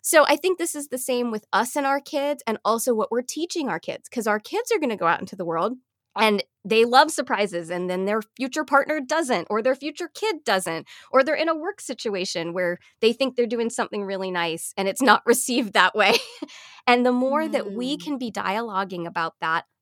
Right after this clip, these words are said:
Speaker 1: and modeling it, the more prepared they're going to be when those circumstances crop up.
Speaker 2: I love that. And I actually have a quote today, and it's ki-, and you
Speaker 1: Yay.
Speaker 2: ki-, you kind of led into it,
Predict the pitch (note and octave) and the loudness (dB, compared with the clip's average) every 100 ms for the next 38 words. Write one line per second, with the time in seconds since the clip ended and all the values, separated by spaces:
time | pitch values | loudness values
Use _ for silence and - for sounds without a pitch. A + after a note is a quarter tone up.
0 | _ G3+ A3+ C4 D4 A#3 G3 D#3 D3 D3+ | _ -2 0 2 0 0 -2 -2 -4 -10
1 | D3+ D#3+ D#3+ - _ _ A3 G#3 C#4 - | -10 -10 -10 -12 _ _ -4 -2 -2 -4
2 | F#3+ - - C4+ C4+ G#3+ E3 E3+ D#3 D#3 | -12 -4 0 0 0 -6 -6 -10 -12 -12
3 | D#3 D#3 D3+ D3+ E3 - E3 E3+ - - | -12 -10 -10 -12 -12 -12 -14 -16 -18 -18
4 | - - - - - - F#2+ - _ _ | -16 -16 -16 -14 -14 -12 -12 -12 _ _
5 | _ _ - G#3+ G#3+ A3+ A#3 C4 D4 D4+ | _ _ -10 -6 -6 -8 -2 2 2 0
6 | - B3+ G#3+ E3+ C3 - _ _ _ _ | -2 4 6 6 4 0 _ _ _ _
7 | A#3+ B3+ C4+ G#3 C#4 - D4+ C#4+ B3 - | 0 2 0 0 -2 -2 -4 -4 -6 -6
8 | - D4+ G4+ - G#4+ - - - - - | 6 6 6 4 2 6 4 2 -2 0
9 | C4 B3+ - - F#4+ G#4 - C4+ D4 A#3+ | 2 2 -2 -8 0 4 6 6 4 2
10 | C#4+ D4 C#4 C#4+ - D4+ D#4+ B3+ C4+ C4+ | 2 2 0 -4 -2 -2 -4 -4 -2 0
11 | - C4 G4 F#4+ C#4+ A3+ F3+ - | 0 0 0 0 -2 0 2 0